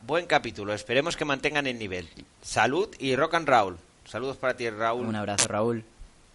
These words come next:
Speaker 2: Guati, que es Bernardo,
Speaker 1: Bernardo.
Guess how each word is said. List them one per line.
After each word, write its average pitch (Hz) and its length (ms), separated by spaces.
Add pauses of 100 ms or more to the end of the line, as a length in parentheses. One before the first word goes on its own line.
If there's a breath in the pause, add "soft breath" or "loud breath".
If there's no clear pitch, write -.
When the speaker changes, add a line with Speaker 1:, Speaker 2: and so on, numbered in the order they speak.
(300)
Speaker 2:
Guati, 127 540 (760)
que 104 320
es - 400
Bernardo, 110 480
Speaker 1:
Bernardo. 185 180